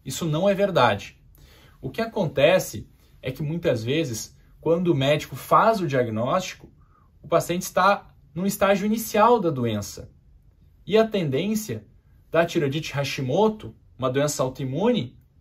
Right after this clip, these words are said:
é que com o passar dos meses, com acompanhamento, muitas vezes, dependendo do estágio do diagnóstico,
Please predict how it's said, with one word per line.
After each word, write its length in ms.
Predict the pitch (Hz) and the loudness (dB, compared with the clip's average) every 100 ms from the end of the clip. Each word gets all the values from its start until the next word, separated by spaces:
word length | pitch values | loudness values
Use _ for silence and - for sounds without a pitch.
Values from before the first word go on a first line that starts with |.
| _ _ - - - | _ _ -20 -12 2
é 160 | 196 | 2
que 420 | 233 - 202 208 - | 2 -6 -8 -8 -8
com 320 | - 240 269 - - | 0 0 0 -8 -10
o 100 | 170 | -2
passar 640 | 190 165 - 135 113 - - - | 0 0 2 2 2 -4 -18 -6
dos 240 | 151 160 | -2 -2
meses, 720 | 131 175 220 127 98 - - - - | -2 0 0 -2 -8 -14 -18 -20 -8
com 120 | 180 | 0
acompanhamento, 920 | 180 180 165 165 135 120 185 226 - | 0 0 -4 -4 -2 -2 -2 -4 -6
muitas 380 | 123 156 156 127 | -8 -4 -4 -4
vezes, 520 | 135 202 208 131 - - _ - - - | -2 -2 -2 -6 -12 -20 _ -20 -20 -6
dependendo 420 | 151 165 160 180 | -2 0 0 0
do 80 | 151 | -2
estágio 500 | 135 147 165 196 139 | -2 2 4 4 0
do 120 | 135 | -2
diagnóstico, 760 | 131 123 120 175 220 - - | -2 -2 -2 0 -2 -4 -14